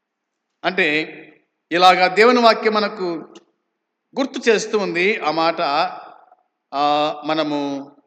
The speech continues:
ఆ, చదివేవారుగా ఉండాలని నేను మీకు జ్ఞాపకము చేస్తున్నాను. ఒకటవ అధ్యాయ-, నాలుగవ అధ్యాయము పదహారవ వచనం మనం చూడగా, ఇలాగ వాక్యం చెబుతూ, "నిన్ను గూర్చి, నీ బోధన గూర్చి జాగ్రత్త కలిగి ఉండుము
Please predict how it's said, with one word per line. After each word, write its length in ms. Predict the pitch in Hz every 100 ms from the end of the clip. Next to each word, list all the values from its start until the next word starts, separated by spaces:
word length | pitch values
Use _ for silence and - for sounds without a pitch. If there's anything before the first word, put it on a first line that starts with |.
| _ _ _ _ -
ఆ, 220 | 131 147
చదివేవారుగా 920 | 147 - 196 269 233 202 180 180 185 165
ఉండాలని 720 | 156 170 160 175 156 170 - 139
నేను 240 | 147 151
మీకు 520 | 147 143 143 127 127 _ _ _ _ _ _ -
జ్ఞాపకము 600 | 139 160 165 160 160 185 247 170
చేస్తున్నాను. 600 | 165 165 165 156 143 135
ఒకటవ 280 | 170 170
అధ్యాయ-, 540 | 170 156 156 170 170 170
నాలుగవ 280 | 160 175 180
అధ్యాయము 500 | 175 175 185 196 - - _ _ _ 143
పదహారవ 360 | 160 190 190
వచనం 300 | 196 196 190
మనం 220 | 190 190 190
చూడగా, 580 | 196 202 208 214 214 - - _ _ _ _ _ _
ఇలాగ 340 | 156 190 190 185
వాక్యం 380 | 185 202 208
చెబుతూ, 260 | 202 202 202
"నిన్ను 260 | 180 196 202
గూర్చి, 320 | 214 214 220
నీ 100 | 214
బోధన 440 | 185 208 214 214
గూర్చి 540 | 214 214 214 220 214 - - - -
జాగ్రత్త 460 | 170 185 208 214 220
కలిగి 360 | 220 226 220
ఉండుము 640 | 220 226 233 233 170 -